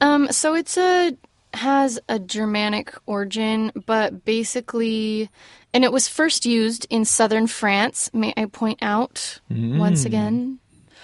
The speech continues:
Speaker 1: Um, but it means basically, like, guest or stranger, which doesn't necessarily have a whole lot of meaning for his character to me, but still good to know.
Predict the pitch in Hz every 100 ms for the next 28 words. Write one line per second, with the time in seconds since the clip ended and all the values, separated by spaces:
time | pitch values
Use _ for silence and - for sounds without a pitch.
0 | - - - _ - 254 240 233 226 220
1 | 220 208 214 220 _ 226 _ 240 233 226
2 | - - - - _ _ _ _ 254 -
3 | 269 277 220 262 233 233 240 214 202 196
4 | 220 220 233 - - - 196 - - 202
5 | 202 208 214 226 226 247 208 - - -
6 | _ _ 254 277 294 294 220 226 - 226
7 | - 202 196 208 202 196 190 185 208 220
8 | 202 202 202 196 196 202 214 - 226 226
9 | - _ - - _ 220 214 208 208 202
10 | 185 - - 180 - 196 190 196 - 202
11 | 202 202 202 196 - - - - _ _
12 | _ _ _ - - - - 240 233 226
13 | 214 196 - 220 202 196 214